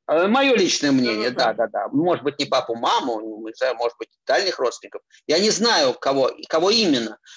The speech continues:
Speaker 1: но я знаю по, по, как, по факту, да, вскрытие показало,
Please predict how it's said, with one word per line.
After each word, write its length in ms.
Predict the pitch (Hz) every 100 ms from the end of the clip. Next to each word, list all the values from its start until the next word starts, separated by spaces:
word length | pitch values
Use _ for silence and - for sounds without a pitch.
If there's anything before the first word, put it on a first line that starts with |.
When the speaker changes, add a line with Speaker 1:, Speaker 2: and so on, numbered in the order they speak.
| -
Speaker 1:
но 100 | 135
я 180 | 151 185
знаю 560 | 170 180 135 113 - -
по, 100 | 151
по, 640 | 139 151 143 117 - 117 113
как, 200 | 127 -
по 100 | -
факту, 460 | 156 156 127 - -
да, 100 | -
вскрытие 460 | - - 254 - -
показало, 480 | 107 - - 78